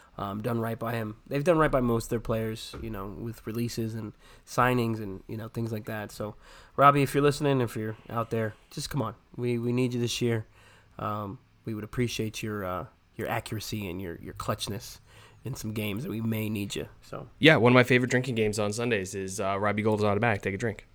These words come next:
Speaker 1: Yeah, like,
Speaker 2: So.
Speaker 1: you know, we need to get drunk on Sundays.
Speaker 2: Yeah,
Speaker 1: <laughs>
Speaker 2: Sunday fun days.
Speaker 1: Um, so, you know, off the kicker news, the other, the other big deal is, uh, this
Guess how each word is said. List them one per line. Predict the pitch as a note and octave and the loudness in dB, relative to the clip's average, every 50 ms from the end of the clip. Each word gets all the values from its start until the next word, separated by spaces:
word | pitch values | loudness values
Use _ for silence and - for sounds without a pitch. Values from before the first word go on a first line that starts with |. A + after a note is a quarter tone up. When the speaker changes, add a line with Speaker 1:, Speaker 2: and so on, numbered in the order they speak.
| - - - - - | -20 -20 -20 -10 0
Speaker 1:
Yeah, | - F3+ E3+ C3+ G#2+ - - - - - - | 4 4 4 4 4 -2 -6 -10 -18 -14 -10
like, | - B2+ B2 | -6 -6 -6
Speaker 2:
So. | A2 F#2+ G2 G2 - - E3 E3+ - - - - - - - - - - - - | -6 -6 -8 -14 -18 -20 -20 -20 -20 -20 -20 -20 -20 -20 -20 -20 -20 -18 -10 -8
Speaker 1:
you | B2+ | -6
know, | B2 B2+ | -6 -6
we | A2 G#2 C3+ | -4 -2 0
need | C#3+ D3 | 0 0
to | D3 | 0
get | D3 C3+ | -2 -2
drunk | C#3 C#3+ C#3 C3+ A#2+ | 2 2 2 2 0
on | A#2+ G#2+ | -4 -6
Sundays. | - B2+ C#3 C#3 C3 - - - - - - - - - - | -6 -8 -8 -10 -10 -14 -16 -20 -20 -20 -20 -20 -18 -12 -4
Speaker 2:
Yeah, | A2 C3+ D3+ - - B2+ A#2+ - - F#3 C#3 - | -4 -2 -2 2 2 2 4 10 10 10 10 12
Speaker 1:
<laughs> | - E3 | 10 10
Speaker 2:
Sunday | - - A#2 A2+ | 10 10 4 2
fun | G#2 A#2+ D3 | 2 2 2
days. | B2+ G2 F#2+ - - - - - - - | 2 0 -2 -4 -10 -14 -20 -20 -8 2
Speaker 1:
Um, | - B2+ C3 C3 C3 C3 B2+ B2 B2 A#2+ A#2 A#2 A#2+ - - - _ _ - - - - _ _ - | 6 8 10 12 12 12 12 10 10 8 6 2 -2 -8 -18 -20 _ _ -20 -20 -20 -20 _ _ -4
so, | - - E3 D#3 D3+ C#3+ | 6 10 10 10 10 10
you | - F3 E3 | 8 8 10
know, | C#3+ C#3 | 12 12
off | D3 D#3 D3 D#3 | 12 12 12 10
the | D3 | 4
kicker | - D#3 C#3+ - C#3+ | 2 2 2 4 6
news, | C3+ C3 C3+ C3 B2 - - - | 6 8 8 6 4 2 -2 -4
the | - C#3 D3 | 2 6 6
other, | E3 E3+ D#3+ D3 B2+ | 8 8 8 6 6
the | - C3+ C#3+ D#3+ | 4 4 4 6
other | E3+ E3 D3+ | 6 6 6
big | C#3 C#3 C3 B2 B2 | 6 4 2 2 2
deal | - B2 A#2+ A#2 A#2 A2+ A2+ A2+ A2+ | 0 0 2 2 2 2 0 0 0
is, | A#2 A2+ A2 B2 - | -2 -4 -6 -6 -8
uh, | A2+ G#2+ G#2 F#2+ F#2+ F#2 G2 - - - - _ _ _ _ _ _ _ _ _ _ _ _ _ - | -6 -4 -4 -4 -4 -4 -6 -10 -14 -20 -20 _ _ _ _ _ _ _ _ _ _ _ _ _ -2
this | - C3 B2 - - - - - - | 0 0 0 0 -2 -8 -10 -12 -14